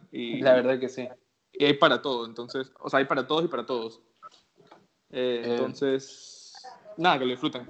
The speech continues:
Speaker 1: <laughs>
Speaker 2: Sí, la verdad es que sí, sí te involucra o al menos te mete el bichito de querer conocer un poco más de,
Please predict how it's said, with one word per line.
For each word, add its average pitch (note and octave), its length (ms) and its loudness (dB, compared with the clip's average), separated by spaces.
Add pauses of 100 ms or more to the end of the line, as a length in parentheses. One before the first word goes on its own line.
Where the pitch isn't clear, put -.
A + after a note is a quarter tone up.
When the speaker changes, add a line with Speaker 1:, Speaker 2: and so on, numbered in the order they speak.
Speaker 1:
<laughs> - 500 -4 (200)
Speaker 2:
Sí, D#3+ 180 -2 (160)
la C3 120 6
verdad C3+ 200 8
es C#3+ 60 -6
que C#3 340 6
sí, - 280 -10
sí - 360 0
te D3 120 4
involucra C3+ 640 6
o A#2+ 60 4
al A2+ 80 0
menos A#2+ 320 -10
te A2+ 100 -6
mete A#2 220 -8
el A#2 80 -2
bichito A2 400 -2
de G#2+ 140 2
querer G#2+ 240 -4
conocer G#2 400 -6
un G2 80 -12
poco G2+ 240 -2
más G2+ 240 -2
de, F#2+ 120 -16